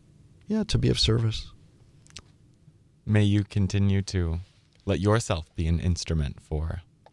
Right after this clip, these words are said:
Speaker 2: for helping others see their own finitude and beauty.
Speaker 1: Mm.
Speaker 2: And may you continue to teach and remind others that we are each other. And I hope that you remember in your Eeyore moments that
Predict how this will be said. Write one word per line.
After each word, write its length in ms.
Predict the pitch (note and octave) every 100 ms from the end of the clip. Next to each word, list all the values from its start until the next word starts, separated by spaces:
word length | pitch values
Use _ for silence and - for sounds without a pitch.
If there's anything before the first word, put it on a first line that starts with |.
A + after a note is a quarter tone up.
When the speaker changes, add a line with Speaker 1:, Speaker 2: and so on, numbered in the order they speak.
| _ _ _ _ _ _ _ _ _
Speaker 2:
for 120 | E2+
helping 360 | E2 F#2 F#2 F2
others 340 | F#2+ F2+ F2 F2
see 460 | - F#2+ F#2 F#2 - _ _ -
their 200 | F2 F2+
own 400 | E2 F#2+ F#2+ F#2+ F#2 - _ _ _
finitude 480 | G2 F2+ E2 F2+ D#2
and 140 | D#2+ D#2
beauty. 420 | D#2+ D#2 F2 F2 _ _ _
Speaker 1:
Mm. 240 | G#2 G2+ F2+ - _ _ -
Speaker 2:
And 120 | F#2
may 60 | F#2+
you 100 | F#2
continue 340 | G#2 G2 G2
to 100 | G2
teach 400 | G2+ A2 A#2+ -
and 140 | A2 G2+
remind 380 | G2+ F#2+ G#2+ A2
others 360 | G2+ A2+ B2
that 200 | - F#2 - _ _ -
we 180 | F#2
are 440 | F2+ F2 F2+ F2+ F2+ _ _ _ _ _
each 200 | G#2 -
other. 340 | F2 D#2 E2 F2 _ _ _ _ _ _ _ -
And 220 | F#2 F#2 -
I 140 | F#2
hope 300 | F2+ G2+ -
that 240 | G#2 E2+
you 360 | F2+ F2+ F#2 F2+
remember 520 | C#2+ F#2+ F2+ F2+ F#2+ F#2+
in 200 | F2+ F2+
your 160 | F2+
Eeyore 360 | - F2+ E2+ E2+
moments 520 | E2+ E2 D#2+ D2+ -
that 220 | - D#2